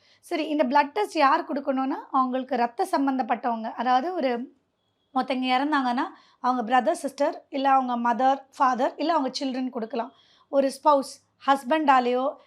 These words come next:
இல்ல ஹஸ்பண்ட், அதாவது, இப்போ ஒரு ஒய்ஃப் இறந்துருக்காங்கன்னா, ஹஸ்பண்டாலேயோ, ஹஸ்பண்டோட ரிலேட்டிவ் சைடுல கொடுக்க முடியாது. பிளட் ரிலேஷனா இருக்கிறதுக்கு டெஃபினட்டா கம்பல்சரி. So, இதை வந்து எதோட மேட்ச் பண்ணுவாங்கன்னு பார்த்தீங்கன்னா, இப்போ அன்ஐடென்டிஃபைடா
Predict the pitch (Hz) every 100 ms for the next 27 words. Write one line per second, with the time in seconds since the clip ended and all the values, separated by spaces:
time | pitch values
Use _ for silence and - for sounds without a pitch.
0 | _ 277 285 269 247 247 330 320 311 254
1 | 277 330 247 262 247 247 262 330 311 269
2 | 269 254 240 240 349 269 240 269 269 247
3 | 285 294 254 233 269 262 247 233 233 -
4 | _ - 269 269 262 262 254 233 349 269
5 | 233 233 226 285 262 247 220 262 247 247
6 | 262 254 254 226 370 285 240 233 226 254
7 | 247 226 226 233 254 240 - _ _ _
8 | _ - 349 339 - 339 440 415 349 311
9 | 269 392 370 269 247 294 269 302 277 262
10 | 254 254 247 240 233 269 349 277 254 269
11 | 277 262 254 269 240